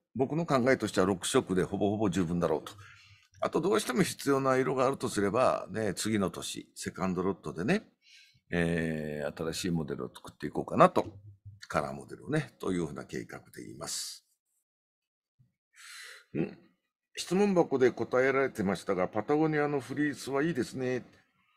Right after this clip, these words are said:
アールツー廃盤になり残念ですね。え？アールツー廃盤になった？俺今日見たんだよ。パタゴニアで。ちょっと待ってね。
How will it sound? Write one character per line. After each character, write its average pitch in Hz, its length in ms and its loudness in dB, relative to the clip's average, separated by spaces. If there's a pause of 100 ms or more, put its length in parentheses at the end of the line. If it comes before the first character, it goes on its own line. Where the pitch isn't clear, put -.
(340)
ア 135 120 4
ー 151 60 4
ル 160 100 4
ツ 156 180 -2
ー 131 140 6
廃 120 220 4
盤 139 260 0
に 135 80 -2
な 135 100 4
り 110 140 2
残 107 240 2
念 143 100 2
で 95 80 4
す - 120 -8
ね。 85 180 -4 (880)
え？ 175 240 10 (840)
ア 156 120 8
ー 180 60 8
ル 196 60 0
ツ 226 120 2
ー 196 40 8
廃 147 200 4
盤 170 140 2
に 202 60 2
な 226 80 0
っ - 40 -6
た？ 76 180 -6
俺 82 200 0
今 240 240 0
日 254 80 4
見 104 60 6
た 90 140 4
ん 82 60 0
だ 73 100 -6
よ。 92 200 -6 (760)
パ 87 160 0
タ 87 80 0
ゴ 82 140 2
ニ 82 100 0
ア 80 80 -4
で。 76 220 -6
ち - 80 -8
ょ 117 40 -6
っ - 20 -8
と 90 100 -2
待 98 160 0
っ - 20 -20
て 69 80 -6
ね。 131 280 -2